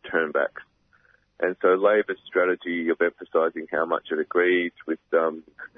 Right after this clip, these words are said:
I mean, ironically, it didn't stop, how much they agreed with the Liberals didn't stop them being defeated. And, you know, going quiet, uh, isn't, uh, a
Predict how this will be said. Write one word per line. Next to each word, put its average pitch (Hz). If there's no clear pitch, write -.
I 87
mean, 90
ironically, 92
it 82
didn't -
stop, -
how 92
much -
they 87
agreed 101
with 90
the 90
Liberals 87
didn't 95
stop -
them 85
being 82
defeated. 76
And, 80
you 92
know, 78
going 82
quiet, 78
uh, 80
isn't, -
uh, 73
a -